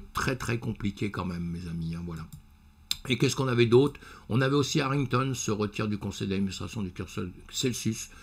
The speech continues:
voilà, suite à la nomination d'un observateur au conseil d'administration. Euh, bon, des petites news, hein, que vous vous intéressez si, euh, vous êtes, euh, pour Celsius ou, ou pas, si ça vous plaît un petit peu, si vous êtes impliqué dans tous,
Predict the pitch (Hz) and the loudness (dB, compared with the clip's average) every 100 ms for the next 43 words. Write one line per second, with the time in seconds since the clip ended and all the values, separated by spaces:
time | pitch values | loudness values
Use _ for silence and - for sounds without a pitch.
0 | - - 104 104 104 - - 101 104 117 | -20 -4 0 2 0 -4 -4 -4 -2 0
1 | 101 95 95 101 107 101 87 - 101 90 | 0 0 2 2 2 0 -2 -4 -4 -2
2 | 90 82 80 82 85 101 87 80 80 90 | -4 -6 -6 -6 -8 -8 -8 -8 -6 -4
3 | 85 92 98 - 98 95 120 - - - | 0 2 2 0 -2 -2 -2 -2 -8 -18
4 | - 104 101 90 107 98 85 113 101 107 | -8 -2 -2 0 2 2 2 0 4 6
5 | 123 120 - 92 104 101 92 85 - - | 6 4 0 0 -2 -2 -4 -4 -8 -10
6 | - - - 95 98 95 95 98 85 95 | -10 -10 -4 2 2 2 2 0 -2 -4
7 | 90 - 104 - - 95 101 92 90 90 | -2 -2 -2 -2 0 4 4 2 0 -2
8 | 90 87 87 85 85 82 - 82 - 82 | 0 0 -2 -2 -4 -4 -6 -8 -4 -4
9 | 78 - 92 - - 85 76 92 92 85 | -4 -4 -4 -4 -4 -2 -2 -4 -4 -4
10 | 101 - 82 - 80 82 82 85 90 85 | -4 -6 -6 -4 -2 -4 -2 -2 -2 -4
11 | 85 90 - 87 - 76 76 82 - 101 | -6 -8 -2 -2 -4 -8 -8 -10 0 0
12 | 98 95 87 - 95 90 80 92 | 0 -2 -4 0 0 0 -4 -4